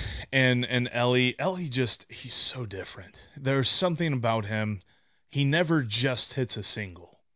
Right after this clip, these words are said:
It is either a single that should have been an out or a double that should have been a single.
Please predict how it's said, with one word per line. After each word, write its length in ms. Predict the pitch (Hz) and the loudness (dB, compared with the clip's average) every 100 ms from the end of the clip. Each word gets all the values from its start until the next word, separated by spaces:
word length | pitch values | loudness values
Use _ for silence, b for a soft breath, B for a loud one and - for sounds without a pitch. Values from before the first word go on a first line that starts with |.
| _ _ _ - | _ _ _ 0
It 100 | 139 | 2
is 200 | 139 123 | 2 2
either 520 | 147 127 131 123 123 | 2 2 2 4 0
a 80 | 123 | 0
single 400 | 117 147 170 190 | 2 2 4 4
that 140 | 151 131 | 4 0
should 180 | - 143 | 0 0
have 80 | |
been 140 | 131 139 | 0 0
an 120 | 139 | -2
out 360 | 110 98 98 - _ _ _ _ | -4 -6 -6 -14 _ _ _ _
or 380 | 147 135 123 123 - | 2 4 4 2 -2
a 80 | |
double 400 | 110 151 160 131 | 2 4 6 4
that 180 | 127 131 | 4 2
should 180 | - 127 | 2 0
have 80 | 113 | 2
been 140 | 120 | 0
a 60 | 117 | 2
single. 480 | 196 175 120 - | 2 2 -2 -12